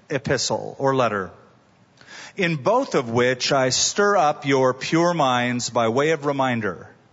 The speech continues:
that you may be mindful of the words which were spoken before by the holy prophets and of the commandment of us, the apostles of the Lord and Savior.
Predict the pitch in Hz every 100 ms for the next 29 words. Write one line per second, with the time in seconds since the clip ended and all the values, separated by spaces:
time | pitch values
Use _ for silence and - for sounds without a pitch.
0 | _ _ _ _ - - - - 110 117
1 | 165 175 180 190 185 185 190 - 196 180
2 | 143 139 165 185 185 156 147 147 156 147
3 | 143 - - 185 185 190 175 160 165 156
4 | 151 143 135 123 117 156 170 185 185 -
5 | 131 120 123 117 - - - _ _ _
6 | _ - - 127 143 143 - 143 147 165
7 | 190 190 165 156 131 - - - - _
8 | - 143 143 - 160 143 143 120 113 -
9 | 127 110 117 117 123 127 120 117 131 117
10 | 101 92